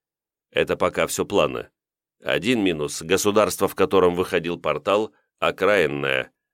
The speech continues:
но выхода к границам фронтира не имело. Нужно его территорию пересекать, как и соседнего,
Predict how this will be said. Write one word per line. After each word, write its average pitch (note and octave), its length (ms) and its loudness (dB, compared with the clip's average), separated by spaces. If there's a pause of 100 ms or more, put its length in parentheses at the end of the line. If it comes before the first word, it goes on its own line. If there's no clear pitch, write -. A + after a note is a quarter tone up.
(260)
но G#2 240 2
выхода C3 380 2
к G2 80 -8
границам G2+ 520 0
фронтира F2 500 0
не F2+ 220 0
имело. D2+ 400 -2 (720)
Нужно G#2+ 320 2
его G#2+ 200 4
территорию F#2+ 640 0
пересекать, D#2 760 -6
как F2+ 220 -2
и G2+ 60 -2
соседнего, D2 720 -2